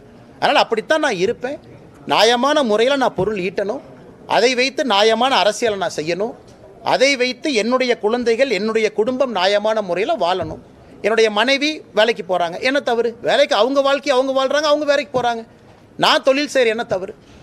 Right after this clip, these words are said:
அதனால எதுவுமே செய்யக்கூடாதுன்னா வீட்ல வ-, கையை கட்டிக்கொண்டு, வாயை பொத்திக்கொண்டு சும்மா நான் உட்கார்ந்திருக்க முடியுமாண்ணா?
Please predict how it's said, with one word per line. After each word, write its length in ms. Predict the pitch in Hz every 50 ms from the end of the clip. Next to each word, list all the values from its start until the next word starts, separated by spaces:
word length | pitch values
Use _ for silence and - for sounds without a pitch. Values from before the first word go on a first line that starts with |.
| - -
அதனால 240 | - - 247 277
எதுவுமே 600 | 233 185 190 190 262 277 285 285 277 302 330 359 381
செய்யக்கூடாதுன்னா 680 | 370 285 247 247 247 - 226 214 196 190 214 277 294
வீட்ல 360 | 214 220 247 277 226 269 262 233
வ-, 160 | 190 180 165
கையை 320 | - 190 214 233 254 254
கட்டிக்கொண்டு, 580 | 254 233 196 - 226 220 - 202 190 185 262 285
வாயை 400 | 202 175 185 220 240 247 240 -
பொத்திக்கொண்டு 680 | - 180 - - 220 165 175 156 147 139 196 269 311 294 - - - - -
சும்மா 240 | - 233 233 277 277
நான் 100 | 262 233
உட்கார்ந்திருக்க 420 | 202 - 262 254 240 233 - 226
முடியுமாண்ணா? 440 | 214 208 220 214 202 208 208 208 196